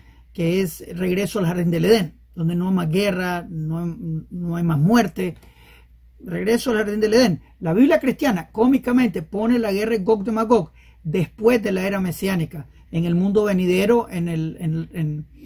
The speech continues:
en jardín del Edén, que es tontería total, cuando el libro de Ezequiel te dice que una vez que el Mesías es revelado,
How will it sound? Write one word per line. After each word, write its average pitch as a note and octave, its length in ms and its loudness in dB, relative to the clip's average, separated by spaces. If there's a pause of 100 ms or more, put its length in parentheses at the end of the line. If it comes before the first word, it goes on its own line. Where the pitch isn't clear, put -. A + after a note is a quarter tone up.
(180)
en E3+ 140 0
jardín F3+ 300 0
del F#3 120 0
Edén, F3 400 2
que F3 120 -8
es - 140 -10
tontería F3 560 -2
total, E3+ 420 -4 (220)
cuando E3+ 260 -2
el D#3+ 60 0
libro E3 280 2
de A#3+ 60 2
Ezequiel A3 440 -2
te E3+ 140 -4
dice F#3 340 -2
que C4 320 2 (320)
una E3 180 0
vez G3+ 160 0
que C4 100 -4
el B3+ 60 4
Mesías B3 440 0
es G3+ 160 -4
revelado, A#3+ 560 0